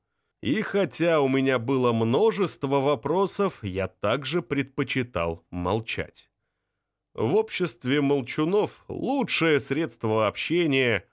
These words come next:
молчание. Я размышлял о предстоящем задании, которое меня совсем не вдохновляло.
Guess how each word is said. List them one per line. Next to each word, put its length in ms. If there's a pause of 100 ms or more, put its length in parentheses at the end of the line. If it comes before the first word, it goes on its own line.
(160)
молчание. 840 (640)
Я 440
размышлял 640
о 60
предстоящем 760
задании, 720
которое 480
меня 340
совсем 1040
не 140
вдохновляло. 960